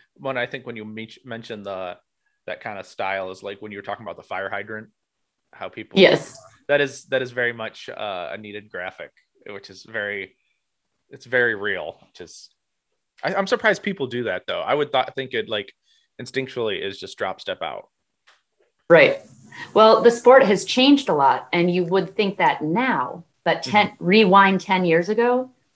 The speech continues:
Speaker 2: people didn't know. This book has become common knowledge.
Speaker 1: Mm-hmm.
Speaker 2: So you think, "Oh, well, everybody knows this." Well, that's because of the book.
Speaker 1: Right.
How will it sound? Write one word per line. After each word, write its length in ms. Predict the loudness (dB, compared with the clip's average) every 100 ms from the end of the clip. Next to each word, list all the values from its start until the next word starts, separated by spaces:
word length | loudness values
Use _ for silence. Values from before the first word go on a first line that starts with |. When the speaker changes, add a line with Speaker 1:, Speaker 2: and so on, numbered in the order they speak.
| _ _ _
Speaker 2:
people 240 | -4 0
didn't 240 | 2 2 0
know. 380 | 0 0 -2 -10 _ _ _ _ _ _
This 180 | -6 -2
book 340 | 2 2 2
has 240 | -2 -4
become 680 | -2 -6 -2 0 0 0 -4 _ _ 0
common 320 | 2 2 2
knowledge. 680 | 4 4 2 -4 -14 -16 -20 _ _ _ -14
Speaker 1:
Mm-hmm. 220 | -14 -14 -18 _ _
Speaker 2:
So 440 | 4 6 6 4 -4 -8
you 260 | 0 0
think, 400 | 2 4 4 2 0
"Oh, 180 | 2 4
well, 220 | 2 2
everybody 400 | 0 0 0 0
knows 280 | 0 -2 -4
this." 320 | -12 -14 -4
Well, 200 | 2 4 6
that's 240 | 4 2
because 680 | -4 -8 -2 4 4 4 -2
of 160 | -12 -10
the 60 | 0
book. 360 | 0 0 -10 _ -16 -16 -16 _ _
Speaker 1:
Right. 200 | -8 -8